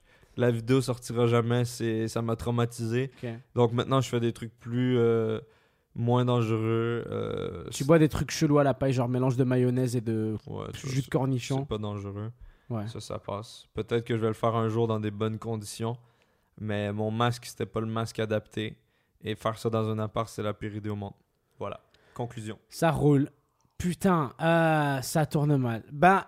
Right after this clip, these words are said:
Speaker 2: ça nous situe un peu su-, dans ce que tu fais, v-, le genre d'expérience que tu fais. Mais, écoute, bon côté des choses, c'est que finalement, tout est bien qui finit bien.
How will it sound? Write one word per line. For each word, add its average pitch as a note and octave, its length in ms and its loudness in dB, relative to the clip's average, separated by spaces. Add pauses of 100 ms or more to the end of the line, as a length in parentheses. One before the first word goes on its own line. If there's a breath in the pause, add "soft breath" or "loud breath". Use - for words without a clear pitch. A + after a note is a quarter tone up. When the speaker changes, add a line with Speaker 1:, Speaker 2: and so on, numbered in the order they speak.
Speaker 2:
ça - 200 4
nous A3 120 8
situe A#3+ 260 -2
un B3 100 4
peu B3+ 120 2
su-, - 220 -4
dans F3+ 220 6
ce - 100 -4
que G3 80 0
tu E3+ 220 -2
fais, G#3 140 2
v-, G3 60 -4 (280)
le C#3 80 10
genre D#3 200 6
d'expérience D3 460 0
que C#3+ 80 -4
tu B2+ 140 -6
fais. G3+ 240 4
Mais, G#3+ 420 6 (1000 soft breath)
écoute, - 640 2 (400)
bon D3 300 6
côté F3 300 6
des D3+ 120 6
choses, E3 320 4
c'est C3+ 180 2
que D3+ 180 2
finalement, D3 480 4
tout - 200 -6
est C#3 40 2
bien C3+ 160 2
qui - 120 -12
finit B2 240 -2
bien. C#3 320 0